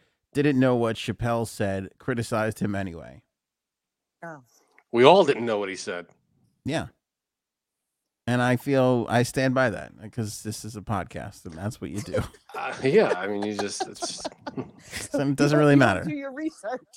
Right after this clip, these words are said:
Speaker 2: at
Speaker 3: We
Speaker 2: all.
Speaker 3: sh-, might as well name this, this show, "We're Just Talking Here." We don't know what the
Speaker 1: Yeah.
Speaker 3: hell's going on.
Speaker 2: Yeah.
Speaker 1: But he, he was very nice. "Bright side, you gained another sub, subscriber, and I got
Speaker 2: Right.
Speaker 1: another channel. Hope to thumbs up many more vids in the future."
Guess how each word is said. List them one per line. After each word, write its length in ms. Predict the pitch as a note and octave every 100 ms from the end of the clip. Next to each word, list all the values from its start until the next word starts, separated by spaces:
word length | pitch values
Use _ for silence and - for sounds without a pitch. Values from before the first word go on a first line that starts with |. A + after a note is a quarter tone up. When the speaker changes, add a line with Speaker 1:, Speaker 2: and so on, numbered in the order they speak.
| -
Speaker 2:
at 100 | -
Speaker 3:
We 100 | E3
Speaker 2:
all. 40 |
Speaker 3:
sh-, 60 | E3+
might 200 | E3+ G3
as 60 | F3
well 120 | F3
name 220 | E3+ E3+
this, 260 | D#3+ C#3+ -
this 220 | - C#3
show, 180 | - C#3
"We're 160 | B2
Just 240 | C#3 C#3+ -
Talking 340 | C#3 C3+ G2+
Here." 280 | F2 E2+ - _
We 140 | G2+
don't 160 | B2 G#2
know 160 | F2 F2+
what 160 | F#2
the 80 | A#2+
Speaker 1:
Yeah. 80 | G#2
Speaker 3:
hell's 120 | F2+
going 240 | F2+ F2
on. 140 | F2 F#2 _ _ _ _
Speaker 2:
Yeah. 260 | F4+ E4 G3+ _
Speaker 1:
But 120 | C3+
he, 100 | E3+
he 80 | E3+
was 140 | F#3+
very 160 | G3 F#3+
nice. 180 | D3+ A2 -
"Bright 400 | A#2 B2+ D#3+ -
side, 380 | D3+ C3 B2
you 100 | A2+
gained 320 | A2+ B2 B2 A#2
another 340 | A2+ A2+ A2+
sub, 520 | G#2+ - G#2 F#2+ F#2+ - _
subscriber, 640 | - G2+ - F2+ F2+ F2+ - _
and 200 | G#2 G#2+
I 100 | G2+
got 200 | G2+ G2+
Speaker 2:
Right. 140 | G2+ G#2
Speaker 1:
another 280 | G#2 G#2
channel. 540 | G2+ - F#2+ F#2 F2 F#2+
Hope 160 | G#2 G2
to 100 | G2
thumbs 340 | - G#2 G#2
up 140 | G2+
many 220 | F#2+ G2 G2
more 200 | F#2+ F#2
vids 220 | G2+ F#2+
in 80 | F#2+
the 80 |
future." 200 | F#2 A2+